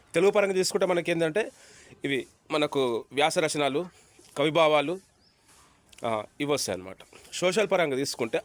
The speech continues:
almost జనరల్ నాలెడ్జ్, నాలెడ్జ్ పరంగా తీసుకుంటే ఇంటర్నేషనల్ లెవెల్‌లో ఒక మంచి విషయం అన్నట్టు. నిర్ణయం అంటే ఒక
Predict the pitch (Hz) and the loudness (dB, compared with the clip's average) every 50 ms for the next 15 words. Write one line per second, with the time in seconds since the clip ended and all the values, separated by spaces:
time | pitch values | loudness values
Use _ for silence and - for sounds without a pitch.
0 | - 143 147 165 175 190 196 185 - - 147 139 151 139 143 160 160 160 151 151 | 0 2 2 2 2 2 0 0 0 -4 -2 -2 0 2 2 2 2 2 2 2
1 | 147 143 135 - - 135 - - _ _ _ - - 131 135 135 139 135 135 120 | 0 0 -4 -4 -8 -12 -16 -20 _ _ _ -14 -6 -2 -2 0 0 0 -2 -4
2 | - - 127 123 123 127 117 - _ _ _ - - 123 - - 135 123 - - | -2 -2 -2 0 0 -2 -4 -6 _ _ _ -18 -18 -16 -10 -8 -6 -6 -4 -4
3 | 120 110 - 160 156 117 - - - - - - - - - - - - - 120 | -4 -2 -2 -2 -2 -2 -4 -8 -20 -20 -20 -20 -20 -20 -20 -20 -18 -10 -6 -4
4 | 131 170 170 170 180 175 165 - - 180 170 156 156 156 151 147 147 147 143 143 | -2 -2 0 0 0 0 0 0 0 0 0 0 0 0 0 0 -2 -2 0 0
5 | 147 156 160 170 180 180 160 - 127 123 131 139 - 165 151 139 - 151 131 123 | 0 2 2 2 2 0 0 -2 -2 -4 -2 -2 0 -2 -2 0 -2 -2 -2 -2
6 | 113 104 107 110 123 131 160 165 156 135 131 131 185 190 165 - 135 120 107 | -4 -4 -4 -4 -2 0 0 0 0 0 0 0 0 -2 0 0 0 -2 -2